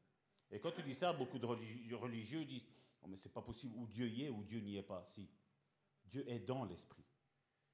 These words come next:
dans notre esprit, qu'il a régénéré lors de notre nouvelle naissance. Maintenant,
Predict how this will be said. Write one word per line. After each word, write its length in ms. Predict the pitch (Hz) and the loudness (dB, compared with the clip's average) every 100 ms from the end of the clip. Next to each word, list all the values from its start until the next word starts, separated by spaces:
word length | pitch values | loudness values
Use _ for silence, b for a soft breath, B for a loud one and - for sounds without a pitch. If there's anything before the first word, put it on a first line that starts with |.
| _ _ _ _ | _ _ _ _
dans 160 | - 98 | -6 -2
notre 280 | 123 113 104 | 0 -2 -6
esprit, 300 | - - - _ _ _ | -12 -16 -20 _ _ _
qu'il 180 | 107 101 | -2 0
a 60 | |
régénéré 640 | 95 104 98 101 98 98 85 - b b _ | 0 -2 -4 -2 -2 -2 -6 -14 b b _
lors 320 | 95 113 117 | 4 6 6
de 100 | 101 | 2
notre 240 | 98 98 98 | -2 -4 -4
nouvelle 280 | 95 92 90 | -6 -6 -6
naissance. 520 | 87 - 82 - - _ _ _ _ _ _ _ | -8 -10 -12 -16 -20 _ _ _ _ _ _ _
Maintenant, 600 | 107 117 117 147 151 107 | 0 0 4 4 6 2